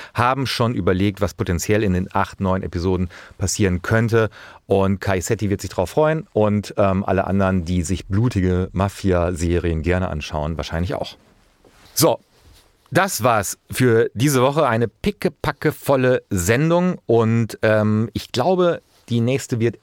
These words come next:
ähnlich, weil in der nächsten Episode der Netflix-Woche geht es um den Horror-Heist-Film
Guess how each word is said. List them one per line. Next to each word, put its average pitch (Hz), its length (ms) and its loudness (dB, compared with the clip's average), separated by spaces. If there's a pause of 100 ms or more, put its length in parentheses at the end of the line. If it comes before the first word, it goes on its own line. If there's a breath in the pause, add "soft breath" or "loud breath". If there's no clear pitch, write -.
ähnlich, 113 560 0
weil 120 640 2
in 131 80 -2
der 113 100 0
nächsten 123 220 -2
Episode 120 580 0 (160)
der 110 100 4
Netflix-Woche 123 640 -2
geht 107 420 -2
es 151 100 0
um 123 120 2
den 107 160 4
Horror-Heist-Film 143 1040 0